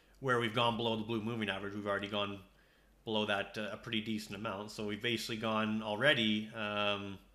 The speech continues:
well, what's the low here? Twenty,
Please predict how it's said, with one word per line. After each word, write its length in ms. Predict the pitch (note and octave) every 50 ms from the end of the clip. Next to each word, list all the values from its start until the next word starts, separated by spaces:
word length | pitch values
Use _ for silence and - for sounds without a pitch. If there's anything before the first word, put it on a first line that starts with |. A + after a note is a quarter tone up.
| _ _ _ _ _ _ _ - - - - - -
well, 360 | - G#2 G2+ G2 G2+ G#2+ A#2+ B2+
what's 200 | B2 A2 - -
the 60 | A2
low 200 | G#2+ G#2+ G#2 G2+
here? 200 | G2 G2 G2 F#2+
Twenty, 680 | - - - A#2 A2+ A2+ A2+ A2+ A2+ A2 A2 G#2+ -